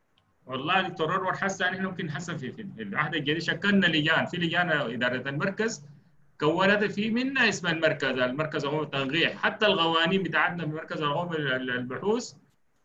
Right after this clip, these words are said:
كلها بدينا نغير فيها، بدينا نعدل في حاجات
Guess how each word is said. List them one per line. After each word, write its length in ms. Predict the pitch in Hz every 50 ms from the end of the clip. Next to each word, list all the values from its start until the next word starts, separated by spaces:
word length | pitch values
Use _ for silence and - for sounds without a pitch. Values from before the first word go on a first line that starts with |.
| _ _ _
كلها 280 | - 202 214 208 202 180
بدينا 300 | 170 170 180 196 190 185
نغير 380 | 175 165 170 175 165 156 143
فيها، 400 | - - 139 135 117 98 95 101 - _ _ _ _ _ -
بدينا 240 | 113 127 147 151 143
نعدل 360 | 139 135 151 151 - 143 131
في 180 | - - 120 110
حاجات 480 | 117 120 123 143 151 160 127 - -